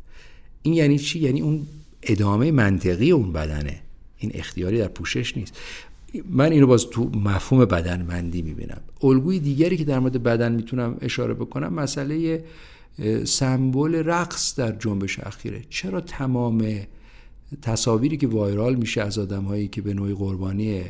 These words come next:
در واقع اعتراضات اخیر هستن، اه، ازشون رقص پخش شده؟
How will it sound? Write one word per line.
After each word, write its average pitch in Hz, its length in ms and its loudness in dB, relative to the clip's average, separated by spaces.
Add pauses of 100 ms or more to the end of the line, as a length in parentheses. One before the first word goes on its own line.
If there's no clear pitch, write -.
(420)
در 95 160 -6
واقع 92 260 -4
اعتراضات 92 580 -6
اخیر 92 320 -8
هستن، 110 520 -8 (420)
اه، 98 100 -6 (220)
ازشون 107 360 -4
رقص 120 340 -4
پخش - 260 -12
شده؟ 95 240 -12